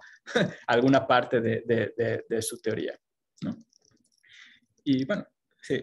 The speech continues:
<laughs> hay muchas, hay muchas oportunidades, no, no quiero dejarles como que no sabemos nada, <laughs> pero realmente sabemos muy poco. Este, eh, y bueno, es un momento yo creo muy interesante y hay, hay, hay, se puede pensar en muchas cosas desde cómo,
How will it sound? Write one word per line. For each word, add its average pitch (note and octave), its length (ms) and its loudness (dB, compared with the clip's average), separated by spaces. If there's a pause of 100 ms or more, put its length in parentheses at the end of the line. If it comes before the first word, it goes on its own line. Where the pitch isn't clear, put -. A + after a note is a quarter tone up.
<laughs> - 840 0
hay E3+ 100 6
muchas, F3 380 4
hay D#3+ 240 2
muchas D#3 240 2
oportunidades, C#3 680 2
no, D#3 160 4
no E3 140 2
quiero F3+ 180 2
dejarles D3 380 -2
como A#2+ 240 -4
que - 160 -6
no C3+ 140 2
sabemos C#3 440 2
nada, C#3 300 2 (100)
<laughs> - 580 -8
pero B2+ 180 4
realmente E3 420 4
sabemos C#3+ 280 4
muy D3+ 140 4
poco. C3 420 0 (680)
Este, B2 460 0 (180)
eh, - 200 -4 (180)
y B2+ 260 0
bueno, B2 220 2
es A#2+ 120 -4
un C#3 60 2
momento B2+ 320 0
yo B2 100 2
creo B2+ 140 0
muy B2 180 -2
interesante B2 680 0
y A2+ 140 2
hay, A#2 280 2
hay, A2+ 220 -6
hay, C3 460 0 (840)
se - 160 -12
puede D#3+ 220 4
pensar D3+ 240 4
en C#3+ 60 4
muchas C#3+ 260 2
cosas C#3 340 2
desde A#2+ 360 0
cómo, C3 480 0